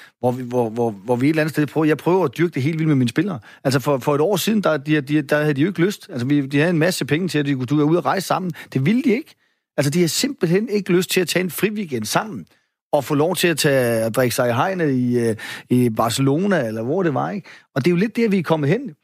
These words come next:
Altså, og det synes jeg jo er ærgerligt, fordi, øh, ikke fordi jeg synes, det er vigtigt, at de drikker sig i hegnet, men jeg synes, det er vigtigt, at de er sammen. Jeg synes, det er vigtigt, at de får nogle andre værdier, øh, og andre oplevelser sammen, i stedet for, at det kun er på fodboldbanen. Og, og, og det, det, det, det savner jeg en lille smule, at de har den der følelse af det.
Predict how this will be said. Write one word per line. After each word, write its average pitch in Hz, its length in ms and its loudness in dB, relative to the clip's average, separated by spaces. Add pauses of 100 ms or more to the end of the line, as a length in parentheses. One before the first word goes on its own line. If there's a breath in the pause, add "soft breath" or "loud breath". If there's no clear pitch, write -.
(240)
Altså, 143 160 2
og 135 200 -2
det 208 120 0
synes 247 320 0
jeg 170 60 4
jo 190 80 2
er 160 100 2
ærgerligt, 196 280 0
fordi, 151 280 0
øh, 143 420 -2
ikke 185 180 0
fordi 190 180 2
jeg 160 80 4
synes, 165 180 -2
det 143 80 2
er 127 40 4
vigtigt, 165 240 2
at 123 60 4
de 117 60 0
drikker 104 220 -2
sig 98 140 -8
i - 20 -6
hegnet, 165 340 -2 (280 soft breath)
men 135 60 4
jeg 139 80 4
synes, 131 160 0
det 123 100 0
er 113 40 2
vigtigt, 113 220 -4
at - 20 -8
de 113 60 -4
er 107 40 -4
sammen. 190 320 -4 (260)
Jeg 135 100 4
synes, 143 120 2
det 135 100 0
er - 20 -2
vigtigt, 143 240 0
at 120 60 0
de - 40 -4
får 143 140 2
nogle 135 160 2
andre 165 200 0
værdier, 160 420 2
øh, 104 280 -4 (240 loud breath)
og 117 280 2
andre 165 220 2
oplevelser 139 460 0
sammen, 143 240 0
i 135 40 0
stedet 160 200 0
for, 147 60 0
at - 20 2
det 131 100 2
kun 156 140 -2
er 160 40 -4
på 135 100 -4
fodboldbanen. 139 420 -6 (400 loud breath)
Og, 123 100 2
og, 143 180 2
og 135 320 -4
det, 226 220 2
det, 214 220 0
det, 196 200 0
det 185 100 2
savner 208 300 0
jeg 160 100 2
en 139 80 0
lille 202 220 2
smule, 175 260 2
at 113 80 -2
de 127 80 -4
har 131 160 0
den 123 140 -4
der 120 100 0
følelse 104 320 -4
af 87 60 -16
det. - 80 -20